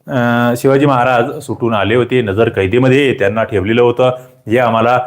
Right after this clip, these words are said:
हा, दिलवाले जॉब ले जाएंगे, ते दुल्हनिया येऊन घेऊन गेले, हे जॉब घेऊन जाणार दिलवाले. हा, हा, कोण कोणी बरे जॉब घेऊन जाण्यासाठी आले, कोण कोण दिलवाले आहेत की चला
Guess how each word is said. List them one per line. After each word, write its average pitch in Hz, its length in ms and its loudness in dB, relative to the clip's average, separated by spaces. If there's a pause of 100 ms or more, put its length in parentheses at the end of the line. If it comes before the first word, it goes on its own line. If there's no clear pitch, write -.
(320)
हा, 160 380 0
दिलवाले 135 680 2
जॉब 113 340 0
ले 120 160 0
जाएंगे, 107 680 -6 (1000)
ते 139 60 4
दुल्हनिया 143 520 4
येऊन 175 440 0
घेऊन 131 280 -2
गेले, 175 240 2
हे 151 260 0
जॉब 175 380 2
घेऊन 135 200 0
जाणार 110 300 -4
दिलवाले. 95 440 -4
हा, 165 280 0 (520)
हा, 98 440 -2
कोण 123 300 0
कोणी 147 200 0
बरे 139 160 2
जॉब 113 340 0
घेऊन 107 260 -2
जाण्यासाठी 104 460 -4
आले, 92 280 -4 (1000)
कोण 131 200 0
कोण 135 200 2
दिलवाले 120 380 2
आहेत 107 300 -2 (120)
की 104 200 0
चला 104 380 -2